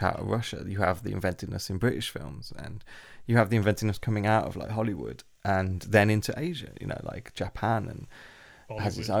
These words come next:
Speaker 1: own huge history of, like, of film language and stuff. And I think the fact all that was happening at the same time,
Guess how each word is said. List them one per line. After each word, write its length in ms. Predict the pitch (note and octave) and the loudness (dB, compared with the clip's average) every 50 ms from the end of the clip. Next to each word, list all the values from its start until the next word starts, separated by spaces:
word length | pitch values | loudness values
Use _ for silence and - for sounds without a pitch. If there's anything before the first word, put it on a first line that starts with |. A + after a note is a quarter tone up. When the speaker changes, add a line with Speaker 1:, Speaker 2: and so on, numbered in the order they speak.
| A2 G#2 | 2 2
Speaker 1:
own 80 | F#2+ | 0
huge 420 | F#2+ - - - G#2 F#2+ F#2+ - - | -4 -6 -4 -2 -2 -2 -2 -2 -2
history 600 | - G2+ - - - - F#2+ F2+ F2 E2 E2 - | -2 -2 -2 -2 -4 -4 -4 -4 -4 -4 -4 -6
of, 240 | - D#2+ - - - | -8 -10 -10 -10 -8
like, 380 | - D2+ - - - - - - - _ _ _ _ _ _ _ - | -6 -6 -6 -6 -10 -14 -20 -20 -20 _ _ _ _ _ _ _ -8
of 120 | F#2 F2+ | -8 -8
film 340 | - - - F#2 F2 E2+ F2+ | -6 -2 -2 -2 -2 -2 -6
language 400 | F2 D2+ D2+ D#2 D#2+ E2 D#2 B2 | -6 -6 -6 -6 -8 -8 -8 -8
and 140 | D#2+ D2 - | -8 -8 -8
stuff. 340 | - - - - - - - | -6 -6 -6 -6 -8 -8 -4
And 80 | - A#2 | 0 2
I 60 | A#2 | 2
think 320 | A#2 - D3 D3 - - - | 2 2 0 0 0 -2 -4
the 60 | A#2+ | -4
fact 400 | A#2 - - C#3 A#2 - - - - - _ _ - | -4 6 6 6 6 6 2 -8 -10 -10 _ _ 2
all 320 | A#2+ B2 C3 C3 C3 B2+ | 4 6 6 6 4 4
that 300 | - A#2+ A#2 G#2 - - | 6 6 4 4 2 -4
was 140 | - - - | -10 -10 -8
happening 340 | - F2+ - - F#2 F2+ F#2 | -10 -10 -8 -6 -6 -4 -6
at 80 | - | -6
the 80 | - F#2+ | -8 -8
same 240 | - - F#2+ F#2 F#2+ | -6 -6 -6 -6 -6
time, 460 | G2 A2 G2 F#2 G2 G2 G2 G2 G2 | -4 -2 -2 0 0 0 -2 -2 -4